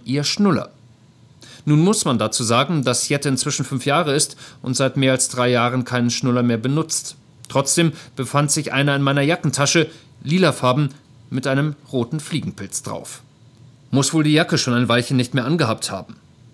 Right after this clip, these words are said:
Jedenfalls, wenn man den Vizepräsidenten trifft, ist natürlich auch der Secret Service massiv vertreten, denn nicht jeder mag Herrn Pence,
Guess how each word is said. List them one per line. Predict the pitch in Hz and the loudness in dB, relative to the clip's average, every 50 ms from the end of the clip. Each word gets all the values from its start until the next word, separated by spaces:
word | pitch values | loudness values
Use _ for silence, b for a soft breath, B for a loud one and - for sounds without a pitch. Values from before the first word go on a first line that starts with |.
| - - | -20 -4
Jedenfalls, | - 123 131 131 143 131 135 147 147 - - B B B B B B | 0 0 2 2 2 2 2 0 0 0 -4 B B B B B B
wenn | 120 127 123 | 0 2 2
man | 127 123 | 4 4
den | 117 120 120 117 | 4 2 2 2
Vizepräsidenten | - 214 226 - - 156 - - - 113 98 113 104 110 117 117 120 139 127 | 0 0 0 0 -2 -2 -2 -2 -4 -4 -2 -2 0 0 0 0 -2 -2 -4
trifft, | - - 180 180 185 - - | 0 0 0 0 0 -4 -6
ist | 123 127 - - | -6 -4 -2 -2
natürlich | 156 143 - - 151 147 143 120 | -2 -2 0 0 -2 0 0 -2
auch | 131 127 | -4 -2
der | - - 139 | -2 -2 -2
Secret | 131 - - 139 - - 165 165 - | -2 -2 -4 -4 -4 -4 -6 -4 -2
Service | - - 180 196 196 143 113 - - | -2 0 0 0 0 0 -2 -2 -2
massiv | 110 104 - - 120 - | -2 -2 0 -2 -2 -2
vertreten, | - 120 - - 143 139 - 160 147 B B B B B B B B B - - | -2 -2 0 0 0 0 2 2 0 B B B B B B B B B -6 -2
denn | 113 107 | 0 0
nicht | 113 110 - - | 0 0 -2 0
jeder | 143 160 165 160 127 110 98 - - | 0 2 4 4 4 2 0 -2 -2
mag | 98 101 107 123 - - | 0 0 0 0 -2 -4
Herrn | 110 101 92 95 | -4 -4 -4 -4
Pence, | - - 127 139 151 - - | -4 -2 -2 0 0 0 -2